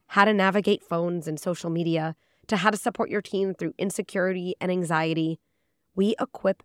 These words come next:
parents with exactly what they need to help their teens successfully navigate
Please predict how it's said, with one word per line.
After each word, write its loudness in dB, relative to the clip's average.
parents -4
with -8
exactly 0
what -4
they -2
need -2
to -2
help -2
their 4
teens 0
successfully -4
navigate -2